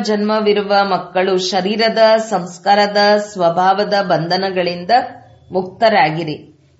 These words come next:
ಯಾವಾಗ ಬೇಕೋ, ಹೇಗೆ ಬೇಕೋ, ಹಾಗೆಯೇ ತಮ್ಮ ಸಂಸ್ಕಾರವನ್ನು ಮಾಡಿಕೊಳ್ಳಿರಿ. ಹೇಗೆ ತಂದೆಯು ನಿರ್ಬಂಧನ ಆಗಿದ್ದಾರೆಯೋ, ಹಾಗೆಯೇ ನಿರ್ಬಂಧನರು ಆಗಿರಿ.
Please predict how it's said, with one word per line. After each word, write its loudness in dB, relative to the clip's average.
ಯಾವಾಗ 2
ಬೇಕೋ, -2
ಹೇಗೆ 0
ಬೇಕೋ, 0
ಹಾಗೆಯೇ 0
ತಮ್ಮ 0
ಸಂಸ್ಕಾರವನ್ನು -2
ಮಾಡಿಕೊಳ್ಳಿರಿ. -4
ಹೇಗೆ 2
ತಂದೆಯು 2
ನಿರ್ಬಂಧನ 0
ಆಗಿದ್ದಾರೆಯೋ, 0
ಹಾಗೆಯೇ 0
ನಿರ್ಬಂಧನರು 0
ಆಗಿರಿ. -2